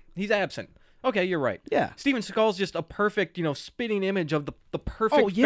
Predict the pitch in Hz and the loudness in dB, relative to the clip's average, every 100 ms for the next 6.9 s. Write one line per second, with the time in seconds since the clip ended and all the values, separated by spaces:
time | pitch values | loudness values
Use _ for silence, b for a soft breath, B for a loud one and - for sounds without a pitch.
0 | 190 185 151 139 113 101 156 220 180 233 | 6 6 0 0 -2 -4 -2 -2 0 2
1 | 254 190 233 254 196 220 - 214 262 214 | 2 0 2 2 4 4 4 4 6 4
2 | 240 220 233 233 196 131 175 247 233 175 | 2 2 0 2 2 0 -2 0 2 2
3 | 165 185 220 214 196 226 254 233 220 220 | 4 4 6 8 10 10 10 8 8 8
4 | 240 233 - 214 262 226 247 262 320 - | 8 8 6 6 4 2 4 6 6 2
5 | 151 113 - B B B - 220 214 214 | -2 -6 -8 B B B 4 6 8 6
6 | 226 233 214 - - 302 208 214 | 4 4 2 2 8 8 8 4